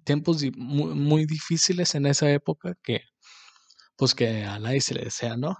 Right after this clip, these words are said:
Y pues, este, que, que, este,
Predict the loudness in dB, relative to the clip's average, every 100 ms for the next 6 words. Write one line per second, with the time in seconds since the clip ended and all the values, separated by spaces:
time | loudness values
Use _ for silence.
0 | -10 _ _ _ _ -12 -6 -4 -4 -4
1 | -4 -6 -12 -20 -20 -20 -20 -20 _ _
2 | _ _ _ _ _ -16 -4 -2 0 -2
3 | -6 -10 -16 _ _ 0 2 0 -4 -4
4 | -4 -6